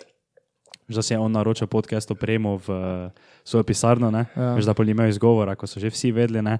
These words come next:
Speaker 1: Pa
Speaker 2: Ja.
Speaker 1: veš, tako, če poveš folku, da nehaš kadit, ne,
Speaker 2: Mhm.
Speaker 1: eh, da pol pač težje, da bi naprej kadil, nekaj tako vsi vejo, pa si pod pritiskom javnosti.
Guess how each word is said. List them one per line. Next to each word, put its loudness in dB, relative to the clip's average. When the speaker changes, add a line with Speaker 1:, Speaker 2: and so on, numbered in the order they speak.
Speaker 1:
Pa -8
Speaker 2:
Ja. 2
Speaker 1:
veš, 2
tako, 0
če -2
poveš 2
folku, -2
da -2
nehaš -4
kadit, 0
ne, 0
Speaker 2:
Mhm. -6
Speaker 1:
eh, -6
da -8
pol -6
pač -4
težje, -2
da -10
bi -8
naprej -2
kadil, 0
nekaj 0
tako -4
vsi 0
vejo, 2
pa -4
si -6
pod -6
pritiskom -4
javnosti. 0